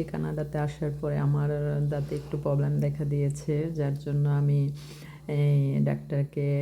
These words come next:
অ্যাপয়েন্টমেন্ট নেওয়ার পরে জুলাইয়ের দুই তারিখে দেওয়ার কথা ছিল, but, আহ, হঠাৎ করে কেউ একজন মিস্টেক করেছে, আমাদেরকে ডাকিয়েছে। তো উপর আল্লাহর দরবারে লাখো কোটি শুকরিয়া <laughs> যে আমরা পেয়েছি। তো এখন দেখি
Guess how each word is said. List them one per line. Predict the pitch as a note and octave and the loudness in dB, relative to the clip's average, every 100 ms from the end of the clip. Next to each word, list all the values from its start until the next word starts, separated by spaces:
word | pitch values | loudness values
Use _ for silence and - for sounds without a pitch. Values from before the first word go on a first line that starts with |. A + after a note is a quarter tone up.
| C#3 C3+ C#3 - - | 0 -2 -4 -8 -10
অ্যাপয়েন্টমেন্ট | C#3 C#3+ D3 C#3+ D3 | -6 -4 0 2 4
নেওয়ার | D3 C#3+ C#3+ C#3+ | 4 4 2 0
পরে | C#3+ C#3+ | 0 0
জুলাইয়ের | C#3+ C#3+ C#3+ C#3+ | 2 4 4 2
দুই | C#3+ C#3+ | 2 2
তারিখে | D3 C#3 - C#3 | 2 2 0 -2
দেওয়ার | C#3 C#3 C#3 - - | 0 0 -2 -6 -4
কথা | C#3+ C#3+ D3 | -4 -2 -2
ছিল, | - D3 C#3 D3 C#3+ | -2 -2 0 0 0
but, | C#3+ C#3+ - | -2 -2 -4
আহ, | D3+ C#3 C3+ | 0 2 0
হঠাৎ | D3 D3 - | -2 -4 -2
করে | D3 C#3+ | -2 0
কেউ | D3 | 0
একজন | D3 D3 D3 | 0 0 2
মিস্টেক | C#3 C#3 - C#3+ | 2 0 -4 -8
করেছে, | - C#3+ C#3 - C#3+ D3 - | -2 0 0 -2 -4 -4 -2
আমাদেরকে | D3 C#3+ C#3+ C#3+ D3 | 0 2 0 -2 -2
ডাকিয়েছে। | C#3 - C#3+ C#3+ - D3 - - - - - - - - | -2 0 0 0 0 -2 -2 -6 -16 -18 -18 -18 -18 -12
তো | - D3 | -4 -2
উপর | D3 | 2
আল্লাহর | D3 D3 C#3+ | 2 2 2
দরবারে | C#3+ C#3+ C#3+ | 2 2 2
লাখো | C#3+ C#3+ | 2 0
কোটি | C#3+ - C#3+ | -4 -4 -4
শুকরিয়া | - D3 D3+ D3 | -2 -2 0 0
<laughs> | - - D3+ C#3+ | 0 -6 -4 -2
যে | C#3+ C#3 | 0 0
আমরা | C3+ C#3 C#3 C#3 C#3+ - - - | 2 2 2 0 -4 -10 -18 -8
পেয়েছি। | - D3 C#3+ C#3+ D3 D3 - | 0 4 4 0 0 -2 0
তো | - | -2
এখন | C#3+ C#3+ D3+ C#3+ C#3 C#3 C#3 C#3 C3+ | -2 -2 0 2 2 2 0 0 0
দেখি | D3 C#3+ D3 | 0 0 2